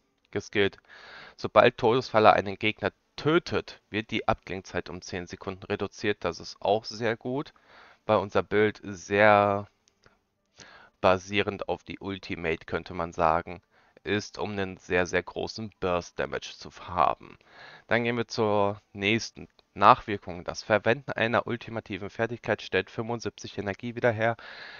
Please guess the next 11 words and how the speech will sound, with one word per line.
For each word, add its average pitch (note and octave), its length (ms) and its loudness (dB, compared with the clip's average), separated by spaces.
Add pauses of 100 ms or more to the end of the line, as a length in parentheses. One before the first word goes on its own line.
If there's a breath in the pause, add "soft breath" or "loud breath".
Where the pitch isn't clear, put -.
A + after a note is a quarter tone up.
(220 loud breath)
Da G2+ 200 8
wir G#2+ 120 4
noch G2+ 160 -2
keine A2 340 4
Passive A2 760 -4
haben G#2 580 4 (180)
oder F2+ 240 0
keinen F#2+ 480 -2
legendären G2 520 -4
Effekt - 400 -6
haben, G#2 260 0